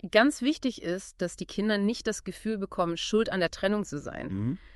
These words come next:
Speaker 1: Eltern sollten offen und ehrlich mit ihren Kindern über die Situation sprechen, aber natürlich altersgerecht und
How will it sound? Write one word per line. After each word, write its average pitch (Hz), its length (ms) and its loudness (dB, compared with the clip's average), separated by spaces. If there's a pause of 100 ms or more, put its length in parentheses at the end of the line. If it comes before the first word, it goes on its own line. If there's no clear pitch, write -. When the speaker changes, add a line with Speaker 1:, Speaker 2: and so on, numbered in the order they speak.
(140)
Speaker 1:
Eltern 233 300 6
sollten 208 380 6
offen 226 260 4
und 214 120 4
ehrlich 165 340 4
mit 180 120 -2
ihren 170 200 2
Kindern 160 440 2
über 202 200 2
die 196 100 0
Situation 185 560 -2
sprechen, 214 380 0
aber 185 180 0
natürlich 202 320 -2 (100)
altersgerecht - 880 2 (400)
und 214 160 8